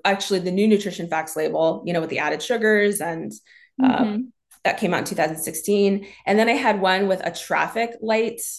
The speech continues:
Speaker 1: um, you know, the red, green, and yellow for the different, you know, if it was high in that
Speaker 2: Yeah.
Speaker 1: nutrient. Um,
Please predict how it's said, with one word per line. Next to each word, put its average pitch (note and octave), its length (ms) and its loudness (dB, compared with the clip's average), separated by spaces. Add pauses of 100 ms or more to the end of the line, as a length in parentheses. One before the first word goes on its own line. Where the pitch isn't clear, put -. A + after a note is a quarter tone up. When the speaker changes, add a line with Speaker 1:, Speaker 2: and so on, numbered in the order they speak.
(680)
Speaker 1:
um, G3+ 560 2
you G3+ 140 2
know, F#3 80 4
the F3+ 100 4
red, E3+ 600 4
green, E3+ 360 -2
and E3 160 -2
yellow D#3 400 4
for E3+ 160 -4
the D#3 120 0
different, D#3+ 380 -4
you D#3 60 -6
know, D3+ 100 -2
if D3 100 -6
it C#3 100 -4
was - 120 -4
high D#3 540 0 (260)
in E3 80 -4
that D#3+ 100 2
Speaker 2:
Yeah. A3 120 4
Speaker 1:
nutrient. G#3+ 220 -6 (340)
Um, D3 360 -4